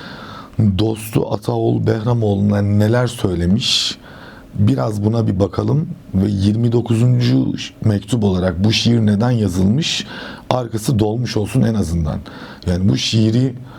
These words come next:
şairinin işaret ettiği tarafa doğru anlamaya çalışmaya başlayacağız şimdi. Yirmi bir Eylül Ankara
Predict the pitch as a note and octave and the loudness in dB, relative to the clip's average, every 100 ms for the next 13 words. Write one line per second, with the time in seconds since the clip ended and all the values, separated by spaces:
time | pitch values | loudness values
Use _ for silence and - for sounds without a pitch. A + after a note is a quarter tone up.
0 | - - - - A2+ A#2+ B2 C3+ C#3+ - | -12 -6 -4 -2 -2 0 0 0 0 0
1 | - A#2+ A#2+ A#2+ A2 G#2+ G#2 G#2+ G#2+ B2 | -2 -2 -2 -4 -2 -2 0 -2 -2 -2
2 | G#2 G2 F#2 A2 C3+ - - A#2 A#2 A#2 | 0 0 2 0 -2 -6 -4 -2 -2 0
3 | A#2+ A#2+ G#2+ G2+ - G#2 G#2+ A2+ - - | 0 0 -2 -2 0 2 2 0 -6 -12
4 | - - - - - - - - - - | -16 -16 -16 -16 -16 -18 -20 -20 -20 -20
5 | - G2 G#2+ G2 - F#2+ F2+ F2 - E2+ | -2 0 0 -2 -2 0 2 0 0 -2
6 | D#2+ D2+ C#2+ - - A2+ A#2 C3 D3 D#3 | -2 -2 -4 -8 -2 0 2 2 2 2
7 | C#3+ A#2 A#2+ D3 C3+ C#3 A#2 G2+ F2+ | 2 0 0 0 -2 -4 -4 -4 -4